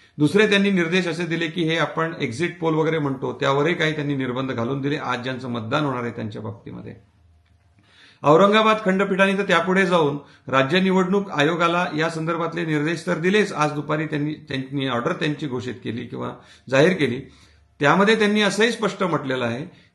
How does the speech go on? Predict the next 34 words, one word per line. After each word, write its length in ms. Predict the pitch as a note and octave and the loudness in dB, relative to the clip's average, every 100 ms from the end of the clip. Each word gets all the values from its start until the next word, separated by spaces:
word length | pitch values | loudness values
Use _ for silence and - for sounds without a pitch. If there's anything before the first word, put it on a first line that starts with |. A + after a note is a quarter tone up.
| _ | _
की 240 | G3 A3 | -2 0
राज्य 440 | F3 C#3 C#3+ C#3 G#3+ | 4 4 2 2 2
निवडणूक 540 | G3+ F#3+ F#3 F#3 G3 | 4 0 0 0 0
आयोगाने 440 | D#3+ D#3 D#3+ E3 F#3 | 2 2 2 0 0
असे 400 | D3+ F3+ - - | -2 -4 -6 -4
इलेव्हन्थ 340 | B2+ F3+ A3 G#3 | 0 2 2 4
आवरला 340 | G3 G3 G3 | 4 4 2
जे 180 | F#3+ F#3 | 0 -2
काही 180 | F#3 F3+ | -2 -2
हे, 240 | D#3 D#3+ E3 - - - | -2 -4 -8 -14 -20 -16
अ, 80 | B2+ B2+ B2+ B2+ - - - - A#2 | -12 -10 -10 -12 -12 -14 -18 -18 -12
परिपत्रक 540 | - D3+ F3 G#3+ A3+ | -4 -2 2 2 4
काढलेलं 360 | E3+ C#3+ D3 C#3 | 4 4 2 2
आहे, 500 | A#2 A2 A2 - - - _ | 0 -2 -6 -14 -20 -20 _
त्यामुळे 280 | C3+ D3 E3 | -2 0 0
बरीचशी 320 | C#3+ D3+ E3 | 2 2 0
गोंधळाची 520 | C3+ C3+ D3+ F3 F3+ | 0 2 4 4 2
परिस्थिती 420 | G3 F#3+ F#3 F3+ F3 | 0 0 0 -2 -2
निर्माण 340 | D#3 D3 D#3 | -2 -2 -2
झालेली 320 | B2+ A#2+ A#2+ | -2 -2 -2
आहे 200 | B2 E3 | -4 -4
आणि 240 | G3 E3 F#3 | -6 -4 -4
त्यांनी 300 | F#3 F#3 G#3 | -2 -2 0
हे 200 | F#3 G3+ | -2 -2
कंडेम 480 | - D3 D#3 G3 | 0 0 2 2
केलेलं 360 | F#3 D#3+ C#3 B2 | 2 -2 -2 -4
आहे. 60 | A2+ | -4
त्यांनी 240 | C3 F3 | -4 -4
ताशेरे 460 | F3 C3+ - G3+ A3 | -2 -4 0 4 4
ओढलेले 320 | F#3+ F3 E3+ | 4 0 -2
आहेत 120 | D#3+ | -2
राज्य 260 | D3 C#3 D3 | -2 -2 -2
निवडणूक 420 | C#3 C3+ C3+ - | -2 -4 -6 -8
आयोगाला 340 | A#2+ A2+ - | -10 -10 -14